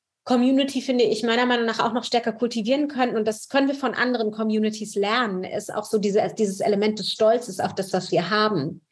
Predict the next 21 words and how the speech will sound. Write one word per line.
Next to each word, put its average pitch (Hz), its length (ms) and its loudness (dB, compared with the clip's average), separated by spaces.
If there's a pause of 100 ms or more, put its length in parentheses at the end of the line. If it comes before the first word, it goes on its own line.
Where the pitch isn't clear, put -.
(400)
Weil 208 200 2
wir 220 180 2
so 269 500 4
immer 254 320 2
konfrontiert 233 720 -2
werden 214 380 2
mit 214 200 0
den 208 140 2
Abgründen 180 920 -2
und 214 380 -2
auch 233 180 2
natürlich 320 420 0
selber 311 340 2
damit 226 260 0
konfrontiert 214 600 -2
sind, 208 180 0
weil 208 140 2
sie 208 100 0
unser 208 200 0
Leben 240 260 2
begleiten, 220 720 0